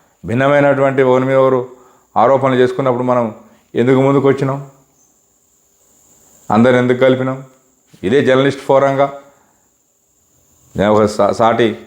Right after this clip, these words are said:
ఆ, జర్నలిస్ట్ ఫోరం నాయకుడిగా మేమందరం కూడా అందరిని కలిపే ప్రయత్నం చేసి తెలంగాణ సాధించుకున్నాం. మరి ఇప్పుడు తెలంగాణ ఆగమైపోతుంటే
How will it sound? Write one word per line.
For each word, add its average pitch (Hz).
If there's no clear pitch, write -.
ఆ, 104
జర్నలిస్ట్ 117
ఫోరం 120
నాయకుడిగా 123
మేమందరం 139
కూడా 156
అందరిని 147
కలిపే 151
ప్రయత్నం 156
చేసి 175
తెలంగాణ 147
సాధించుకున్నాం. 113
మరి 123
ఇప్పుడు 123
తెలంగాణ 156
ఆగమైపోతుంటే 131